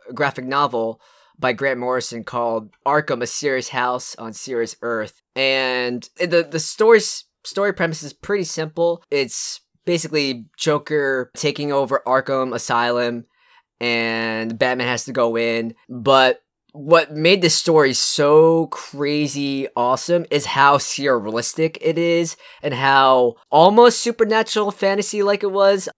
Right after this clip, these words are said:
Morrison just warped and played with the world, so it was a very, it was like, it's as if, like, Batman meets Alice in Wonderland, and it was a cr-, it's an amazing book. And,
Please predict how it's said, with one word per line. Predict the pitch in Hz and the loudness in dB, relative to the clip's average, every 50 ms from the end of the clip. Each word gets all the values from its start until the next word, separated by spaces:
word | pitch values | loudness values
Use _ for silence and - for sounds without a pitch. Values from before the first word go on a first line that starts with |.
| - 170 | -10 -6
Morrison | 156 156 160 160 170 175 175 180 175 - - 180 170 156 | -4 -4 -2 2 4 6 8 6 6 4 2 0 -2 -2
just | 151 151 135 131 | -4 -6 -6 -6
warped | 131 127 127 117 123 135 143 151 156 156 156 156 - - - - | -8 -10 -8 -6 -2 2 4 6 6 6 4 2 0 -6 -8 -4
and | 139 135 131 131 127 120 _ _ | -4 -4 -4 -6 -8 -14 _ _
played | - - - - 131 139 143 147 139 | -20 -20 -16 -6 -2 -2 0 0 -2
with | 139 127 117 | -4 -6 -4
the | 127 123 | -6 -6
world, | 113 107 110 117 123 127 131 131 127 - | -6 -4 -2 0 2 2 2 2 0 -2
so | - - - 131 123 123 120 113 | -6 -4 -2 0 0 0 0 0
it | - 139 | 0 -2
was | 147 147 139 123 | -2 -2 -2 -2
a | 135 131 123 | -2 -2 -2
very, | 113 120 120 147 156 160 156 151 147 143 139 131 123 - _ _ _ _ _ _ _ _ _ _ _ _ _ _ - _ - | -4 -2 0 2 4 4 4 2 2 -2 -4 -4 -6 -8 _ _ _ _ _ _ _ _ _ _ _ _ _ _ -20 _ 4
it | 202 208 | 6 8
was | 240 240 254 | 8 8 8
like, | 262 240 - - | 6 6 6 2
it's | 214 196 247 | 2 4 6
as | 247 220 202 | 6 6 4
if, | 208 208 226 240 233 - | 4 6 6 4 4 4
like, | 208 202 185 165 - | 2 2 2 2 0
Batman | 151 156 147 - 160 151 156 160 165 160 165 170 165 156 | -6 -8 0 2 4 4 6 4 4 4 4 2 2 2
meets | 151 147 139 - - - | 0 -4 -4 -6 -4 0
Alice | 131 131 131 131 135 131 - | 2 2 4 2 2 -2 -4
in | 127 117 113 | -8 -8 -6
Wonderland, | 110 110 107 104 101 101 95 95 95 95 95 101 | -6 -6 -6 -6 -8 -8 -8 -10 -12 -14 -14 -12
and | 107 120 | -8 -6
it | 135 139 | -4 -2
was | 139 143 131 117 | -2 -2 -2 -4
a | 127 127 | -4 -6
cr-, | - - - - - - | -8 -10 -14 -14 -14 -8
it's | - 160 160 151 - - - - - - | -4 -2 -2 -2 -2 -6 -10 -10 -6 -4
an | 151 151 | -4 -2
amazing | 147 139 143 143 147 151 147 147 147 131 | -2 -2 0 2 2 2 2 0 -2 -2
book. | 123 131 131 - | -2 -2 -2 0
And, | 135 139 139 139 139 139 135 131 131 131 120 | 0 2 2 4 4 2 2 0 0 -2 -6